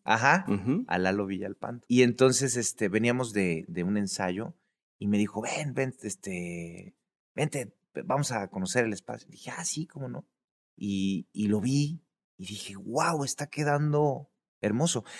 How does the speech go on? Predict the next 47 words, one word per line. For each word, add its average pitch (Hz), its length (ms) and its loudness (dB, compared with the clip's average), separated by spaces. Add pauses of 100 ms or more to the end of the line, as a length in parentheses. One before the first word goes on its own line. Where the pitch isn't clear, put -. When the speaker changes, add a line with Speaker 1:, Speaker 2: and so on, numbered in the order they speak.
(200)
Speaker 1:
Que 156 120 8
he 185 40 8
de 226 100 8
decirte, 175 460 6
te - 100 -8
comento 151 500 6
algo. 139 420 6 (800)
Cuando 127 1000 4
yo 127 160 0
estaba 160 340 4
en 170 80 6
ensayos 147 340 2
del 139 180 -4
Hamlet, 147 400 2
justamente 120 580 0
ensayábamos 156 580 6
en 127 160 2
la, 117 160 6
en 120 160 -2
la 123 80 0
casa, 147 240 -4
una 147 180 2
casa 151 220 -2
que - 40 -12
está - 140 0
aquí - 140 -4
en 131 80 -2
la 127 60 -2
esquina, 113 500 -4
que 85 140 -4
es 85 100 -4
de 92 80 -10
Sedart, - 460 4 (120)
y 139 220 0
este, 95 500 -4 (340)
y 147 100 2
una 160 120 6
vez 156 160 2
entramos 143 340 0
al 123 120 -4
espacio. - 420 -14 (160)
Speaker 2:
¿Aquí? 170 440 4
Speaker 1:
Aquí, 233 460 6
Speaker 2:
Ajá. 170 240 -2 (300)
Speaker 1:
antes 156 340 6
de 156 160 8
que 110 600 6